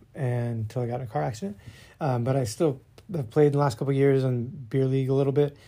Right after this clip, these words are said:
And, and not only that, but I bought Lisa a pair of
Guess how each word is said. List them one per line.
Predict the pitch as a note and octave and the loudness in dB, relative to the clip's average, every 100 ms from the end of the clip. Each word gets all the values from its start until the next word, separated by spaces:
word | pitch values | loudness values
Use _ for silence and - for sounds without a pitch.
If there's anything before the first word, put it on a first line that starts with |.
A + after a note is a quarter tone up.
| - _ D3+ | -20 _ -6
And, | B2 B2 C3+ | -2 -2 -2
and | F3 D#3+ D#3 | 0 0 2
not | E3+ | 2
only | F3 | 4
that, | D#3+ D3+ | 2 2
but | C#3+ | 0
I | |
bought | C3+ C#3 D3+ | 0 2 2
Lisa | D3+ C#3 C#3+ | 0 0 0
a | |
pair | - C#3+ | 0 0
of | B2+ | 0